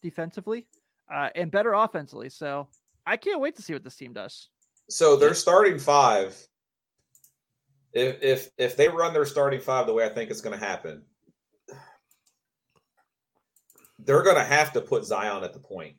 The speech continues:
Speaker 2: because I feel like he has more of an understanding of how to run an offense than, let's say, a C J McCollum.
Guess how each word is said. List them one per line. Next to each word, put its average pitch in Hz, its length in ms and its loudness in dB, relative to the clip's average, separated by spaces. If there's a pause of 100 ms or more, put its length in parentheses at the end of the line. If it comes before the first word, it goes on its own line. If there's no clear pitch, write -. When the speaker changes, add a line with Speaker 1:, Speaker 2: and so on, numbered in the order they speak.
Speaker 2:
because 98 680 -2 (1080)
I 113 100 0
feel 175 220 0
like 156 180 4
he 160 200 -6
has 139 300 4
more 127 240 -2
of 113 80 -6
an 120 60 -6
understanding 117 540 -6
of 101 100 -6
how 113 140 -2
to 107 60 0
run 107 160 -2
an 98 60 -4
offense 104 480 -6
than, 101 140 -10
let's 98 220 -8
say, 104 180 0
a 87 60 -2
C 107 240 -10
J 98 200 -4
McCollum. 87 540 -6